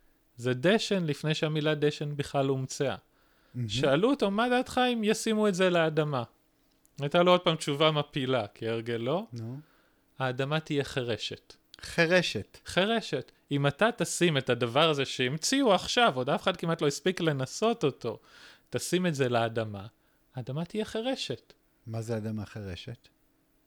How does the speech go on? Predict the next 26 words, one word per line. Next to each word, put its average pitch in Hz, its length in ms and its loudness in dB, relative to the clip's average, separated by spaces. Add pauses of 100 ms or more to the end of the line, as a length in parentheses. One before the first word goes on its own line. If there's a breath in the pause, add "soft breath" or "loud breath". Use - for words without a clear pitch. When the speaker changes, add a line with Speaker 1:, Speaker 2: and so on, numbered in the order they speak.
Speaker 1:
אם 120 120 -4
אני 117 100 -4
מסתכל 117 400 -2
על 143 180 2
המדע 117 340 0
המודרני 117 760 0
היום, 104 480 -8 (200)
ועל 107 180 -6
הדברים 117 420 2
האחרונים 131 540 0
שהתפורסמו, 120 720 -4
בטח 120 360 -2
אנשים 117 340 -6
יצא 120 260 -4
להם 120 260 -4
לראות, 107 540 -8 (560 soft breath)
באדמה 127 520 -2
יש 185 220 -4
רשת 143 340 -4
תקשורת 127 460 -6
של 107 200 -8
פטריות. 107 640 -8 (280)
מה 131 140 -2
שקוראים 147 480 0
לזה 143 200 4
היום 139 280 4